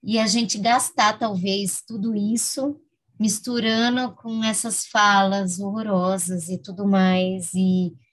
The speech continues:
e que coloca a mulher nesse lugar, sabe?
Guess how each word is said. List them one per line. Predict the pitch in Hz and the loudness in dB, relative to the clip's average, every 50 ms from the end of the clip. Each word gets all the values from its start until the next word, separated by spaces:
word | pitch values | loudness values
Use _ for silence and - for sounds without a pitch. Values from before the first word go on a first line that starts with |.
| _ _ _ _ | _ _ _ _
e | 202 202 - - _ _ _ _ | -6 -6 -6 -8 _ _ _ _
que | - - 190 | -14 -14 -10
coloca | - 247 233 220 233 233 - 254 | -4 -2 0 0 0 0 0 -2
a | 208 | -4
mulher | 233 226 220 220 214 214 | -4 -4 -4 -4 -4 -6
nesse | 214 214 208 - - 220 | -6 -8 -10 -10 -8 -8
lugar, | 208 196 180 185 165 165 170 165 | -8 -2 0 0 0 2 0 -2
sabe? | - - - 185 190 202 202 202 185 180 | -4 -2 -2 0 0 0 -2 -4 -4 -6